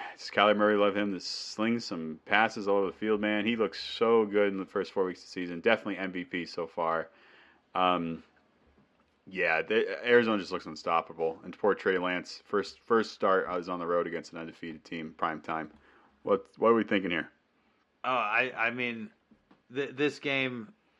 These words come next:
Speaker 2: is gonna be a good one. I think the forty-niners do have a chance, but I'm definitely taking the Cardinals right now. Um, two really good teams,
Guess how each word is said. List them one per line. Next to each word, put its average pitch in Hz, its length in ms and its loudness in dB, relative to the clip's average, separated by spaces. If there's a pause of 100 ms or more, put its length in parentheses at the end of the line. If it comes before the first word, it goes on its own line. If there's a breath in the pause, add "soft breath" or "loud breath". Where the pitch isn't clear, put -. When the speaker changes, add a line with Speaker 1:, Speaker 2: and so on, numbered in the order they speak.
(420 soft breath)
Speaker 2:
is 127 180 -2
gonna 143 220 0
be 123 200 0
a 117 60 0
good 107 280 -4
one. 104 260 -4
I 101 140 -6
think 117 240 -6
the 107 80 -8
forty-niners 104 800 -4
do 110 240 -4
have 98 220 -2
a 90 40 -16
chance, 92 560 -6
but 92 100 -8
I'm 90 180 -6
definitely 101 380 -4
taking 92 320 -6
the 85 80 -10
Cardinals 95 500 -4
right 80 180 -4
now. 78 260 -4 (600 loud breath)
Um, 87 500 0 (120)
two 151 200 4
really 127 200 2
good 104 220 -2
teams, 110 500 -6